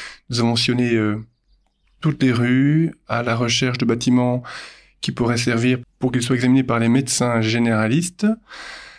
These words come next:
afin de déterminer s'ils devaient ou pas aller aux urgences, puisque les médecins généralistes ne recevaient plus personne. Euh, avec le problème que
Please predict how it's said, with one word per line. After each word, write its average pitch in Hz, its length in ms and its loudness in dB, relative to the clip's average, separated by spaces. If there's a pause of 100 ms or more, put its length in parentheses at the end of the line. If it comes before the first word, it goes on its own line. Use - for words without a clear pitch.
(200)
afin 135 600 0
de 123 240 0
déterminer 127 460 2
s'ils 131 200 -4
devaient 123 380 0
ou - 60 -8
pas 120 400 -4
aller 117 400 -2 (300)
aux 135 100 4
urgences, 110 540 -4 (320)
puisque 131 280 -2
les 117 280 0
médecins 127 800 0
généralistes 120 600 0
ne 120 80 2
recevaient 117 320 -2
plus 120 140 -4
personne. 117 480 -2 (1040)
Euh, 110 180 -2
avec 113 200 -2
le 117 80 -2
problème 123 380 0
que 107 500 0